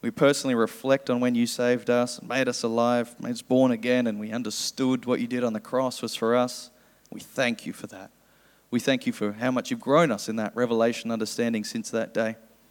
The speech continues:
And Lord, we thank you that you're still about that business. Jesus, you're still saving, you're still bringing revelation, you're still bring, setting people free, and we thank you that we will partner with you in this beautiful mission of seeing people saved in our communities and in our world.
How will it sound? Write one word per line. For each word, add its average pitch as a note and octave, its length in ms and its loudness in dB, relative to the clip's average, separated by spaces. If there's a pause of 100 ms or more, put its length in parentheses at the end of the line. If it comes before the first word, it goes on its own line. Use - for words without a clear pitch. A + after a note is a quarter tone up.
(260)
And C#3 120 2
Lord, D3 160 10
we F3 120 2
thank E3 280 2
you E3+ 60 -2
that D3+ 80 -2
you're E3 140 4
still F#3 240 0
about C#3 260 6
that G#2+ 160 0
business. A2 460 -8 (500)
Jesus, E3 380 2
you're E3 80 6
still F#3 240 4
saving, A2+ 400 2
you're B2+ 80 2
still G3 260 8
bringing E3 280 4
revelation, A2 540 2
you're B2+ 60 4
still F3+ 320 0
bring, C#3+ 220 4 (200)
setting E3+ 360 6
people C#3 280 4
free, C#3+ 460 4
and G#2+ 120 -6 (720)
we C#3+ 140 6
thank D3 260 2
you C3 60 2
that B2 100 2
we D3 100 8
will C#3 100 6
partner C3+ 540 2 (160)
with D#3+ 380 2
you G#2 160 -4 (260)
in A#2 100 -4
this A2 140 -4
beautiful C#3+ 400 0
mission G#2+ 400 -4 (380)
of - 80 -14
seeing A2+ 200 -2
people G#2 280 -4
saved G2+ 460 -4
in G#2+ 140 -6
our G#2 120 -2
communities G#2 580 -6
and G#2+ 140 -8
in G#2 80 -4
our G#2 100 -2
world. G#2+ 320 -8